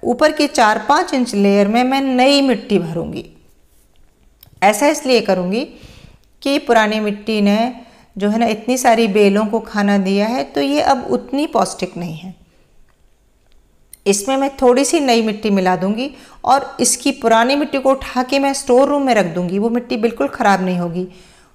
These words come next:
दो महीने, ढाई महीने का ब्रेक दूंगी उसको, फिर उसमें गोबर खाद मिलाऊंगी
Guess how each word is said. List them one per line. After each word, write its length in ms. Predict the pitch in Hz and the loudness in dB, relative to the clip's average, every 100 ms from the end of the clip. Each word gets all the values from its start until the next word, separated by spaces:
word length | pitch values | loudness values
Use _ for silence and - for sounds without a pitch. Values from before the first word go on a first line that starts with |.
| _ - _ _ _ _ _ - | _ -20 _ _ _ _ _ -10
दो 300 | 185 277 302 | 0 2 4
महीने, 540 | 302 285 277 294 - - | 2 2 0 -2 -4 -6
ढाई 280 | 202 226 269 | 0 2 4
महीने 260 | 269 262 269 | 2 0 2
का 120 | 262 | 2
ब्रेक 340 | 214 254 240 | 4 2 2
दूंगी 240 | 240 254 262 | -2 0 -2
उसको, 340 | 262 - 302 302 - - - | -4 0 0 0 -14 -18 0
फिर 200 | 370 359 | 2 2
उसमें 260 | 359 269 | 0 0
गोबर 240 | 220 214 233 | 0 2 0
खाद 240 | - 247 | 0 0
मिलाऊंगी 500 | 262 262 254 262 285 | 2 2 2 2 -4